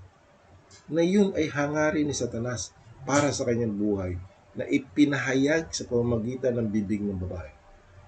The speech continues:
So, salamat sa Diyos, handa ang pastor. Sinabi niya, "Hindi ako sasakay sa anumang sasakyan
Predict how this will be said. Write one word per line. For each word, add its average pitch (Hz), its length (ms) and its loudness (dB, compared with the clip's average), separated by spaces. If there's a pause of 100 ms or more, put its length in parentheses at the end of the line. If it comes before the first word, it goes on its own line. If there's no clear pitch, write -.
(440)
So, - 80 -10
salamat 170 480 0
sa 170 160 -2
Diyos, 175 400 -4 (160)
handa 104 320 0
ang 104 80 -2
pastor. 78 400 -8 (480)
Sinabi 92 480 0
niya, 120 240 0 (320)
"Hindi 127 400 2
ako 151 320 2
sasakay 127 560 -2
sa 113 160 -2
anumang 110 320 0
sasakyan 110 640 -4